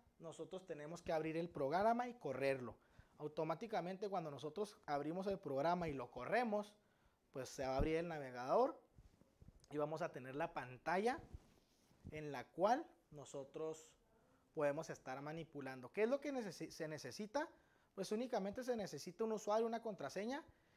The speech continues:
y la, la instalación del omada es muy sencilla. Es simplemente seguir instrucciones, seguir instrucciones, seguir instrucciones. No tiene nada del otro mundo, es una administración muy sencilla. Ok,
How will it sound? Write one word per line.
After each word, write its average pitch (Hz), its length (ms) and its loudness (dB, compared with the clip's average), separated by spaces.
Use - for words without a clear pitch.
y 247 160 -4
la, 190 520 2
la 160 240 0
instalación 170 760 -2
del 220 300 0
omada 185 400 0
es 220 120 0
muy 208 140 2
sencilla. 254 600 0
Es 147 160 -8
simplemente 175 880 -2
seguir 143 440 -4
instrucciones, 175 680 -4
seguir 139 240 -6
instrucciones, 175 600 -6
seguir 131 180 -4
instrucciones. 117 720 -12
No 165 140 -4
tiene 185 320 -2
nada 180 320 0
del 156 120 0
otro 151 240 -4
mundo, 202 320 -2
es 190 160 -4
una 180 140 -8
administración 147 720 -12
muy 151 120 -12
sencilla. 185 500 -8
Ok, 175 220 -8